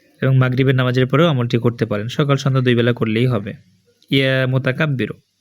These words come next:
একশত একুশ বার করে পাঠ করবেন। খুব ধ্যান খেয়ালের সহিত একাগ্র চিত্রে পাঠ করবেন যে আল্লাহকে আপনি ডাকতেছেন, আল্লাহ আপনার ডাকে সাড়া দিচ্ছে। এবং এই নামের যে ফজিলত রয়েছে, গুণ রয়েছে, আল্লাহ তাআলা সেটা আপনাকে দান করবেন।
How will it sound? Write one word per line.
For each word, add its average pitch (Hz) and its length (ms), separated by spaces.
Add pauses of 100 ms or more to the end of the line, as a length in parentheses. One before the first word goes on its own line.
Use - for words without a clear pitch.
(640)
একশত 143 400
একুশ 143 340
বার 139 160
করে 131 160
পাঠ 123 220
করবেন। 104 300 (420)
খুব 175 400
ধ্যান 139 220
খেয়ালের 127 280
সহিত 127 240
একাগ্র 135 360
চিত্রে 120 380
পাঠ - 220
করবেন 110 340
যে 131 80
আল্লাহকে 131 320
আপনি 139 140
ডাকতেছেন, 135 440
আল্লাহ 131 200
আপনার 120 140
ডাকে 123 160
সাড়া 123 220
দিচ্ছে। 107 340 (1400)
এবং 131 300
এই 135 80
নামের 131 280
যে 147 100
ফজিলত 131 540
রয়েছে, 131 300
গুণ 135 280
রয়েছে, 127 320
আল্লাহ 127 200
তাআলা 123 160
সেটা - 220
আপনাকে 127 260
দান 117 240
করবেন। 113 360